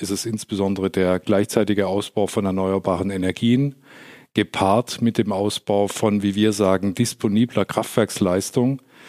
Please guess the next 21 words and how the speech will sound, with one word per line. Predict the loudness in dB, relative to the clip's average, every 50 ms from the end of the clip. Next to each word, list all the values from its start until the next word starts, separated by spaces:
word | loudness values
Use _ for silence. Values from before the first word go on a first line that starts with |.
| -20 -20 -20 -8 -2
also | -2 0 0 0 0
die | 0 2 4 4 4 2 0 -2 -8
Kraftwerke, | -4 -2 -2 -2 -2 0 2 2 2 2 2
die | 0 0 0
einspringen | 0 0 0 0 0 -2 -2 0 0 2 2 2 2 2 0 -2
zur | -4 -4 -2
Aufrechterhaltung | -2 -2 -2 0 -2 -2 0 0 0 0 2 2 2 2 0 -4 -6
von | -4 -6 -4
Versorgungssicherheit, | -2 -4 -2 0 0 0 0 -2 -4 -4 -6 -4 -2 0 0 2 0 0 0 0
wenn | 0 0 2 0 0 -2
der | -2 -2 0
Wind | 0 -2 -2 -2
mal | -2 0 0
nicht | 0 0 -2 -2 0
weht, | 2 2 2 2 0
wenn | 0 -2 0
die | 0
Sonne | 0 0 0 0 0
mal | 0 -2 -2
nicht | -2 -4 -4 -4
scheint. | -2 0 0 0 0 -2 -4